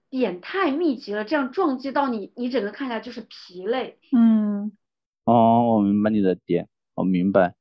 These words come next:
Speaker 3: 我突然想到一个场景，就是在看贾玲的电影的时候，我在想，得亏贾玲那个电影是喜剧片加有一点温情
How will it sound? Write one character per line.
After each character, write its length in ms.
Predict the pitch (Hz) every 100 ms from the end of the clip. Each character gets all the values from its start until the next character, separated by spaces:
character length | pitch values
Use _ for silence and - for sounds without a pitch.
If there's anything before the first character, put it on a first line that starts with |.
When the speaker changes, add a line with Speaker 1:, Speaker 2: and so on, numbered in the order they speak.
| _ -
Speaker 3:
我 100 | 131
突 160 | - 170
然 80 |
想 160 | 156 120
到 60 | 151
一 60 |
个 100 | 160
场 300 | - 95 113
景， 200 | 120 104 _ _ _
就 140 | -
是 100 | 156
在 160 | 147 160
看 260 | - 151 139
贾 160 | 101 90
玲 200 | 90 104
的 120 | 120
电 220 | 139 127
影 100 | 101
的 100 | 87
时 160 | - 95
候， 280 | 101 90 _ _ -
我 80 | 104
在 160 | 139
想， 300 | 135 120 92 -
得 160 | - 104
亏 160 | 143 131
贾 100 | 113
玲 160 | 104
那 60 | 127
个 80 | 139
电 180 | 147
影 120 | 113 104
是 380 | - 120 107 -
喜 320 | - 113 101
剧 220 | - 277
片 380 | - 135 123 127
加 200 | - 123
有 120 | 113
一 40 | 131
点 200 | 104 95
温 200 | 120 127
情 380 | - 87 95